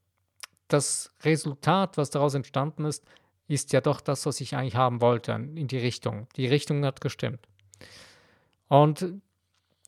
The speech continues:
in dem Moment hab ich mir gesagt, okay, hör auf, darüber zu diskutieren, hör ab-, auf, mit den Leuten darüber zu sprechen. Das ist nicht dein Problem. Was die andere Person für ein Problem hatte,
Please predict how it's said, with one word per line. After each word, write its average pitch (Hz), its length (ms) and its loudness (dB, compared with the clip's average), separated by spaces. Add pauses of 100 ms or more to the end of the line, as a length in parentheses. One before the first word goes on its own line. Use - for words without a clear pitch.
(360)
in 139 80 2
dem 156 200 6
Moment 185 500 -2
hab 147 100 0
ich 151 80 0
mir 156 140 2
gesagt, 156 320 -2
okay, 185 400 -2
hör 160 200 2
auf, 180 120 -4
darüber 143 260 -4
zu - 140 -8
diskutieren, 147 640 -2
hör 147 140 2
ab-, 139 200 -2
auf, 139 280 -6
mit 127 160 -6
den 127 100 -4
Leuten 135 260 -2
darüber 120 180 -2
zu - 140 -8
sprechen. 160 400 -2 (320)
Das 131 220 0
ist - 160 -6
nicht 107 220 -8
dein 143 260 2
Problem. 175 480 -2 (180)
Was 131 240 2
die 139 160 -6
andere 170 240 -4
Person 156 320 -2
für 139 80 -4
ein 127 80 -2
Problem 120 460 -4
hatte, 202 340 0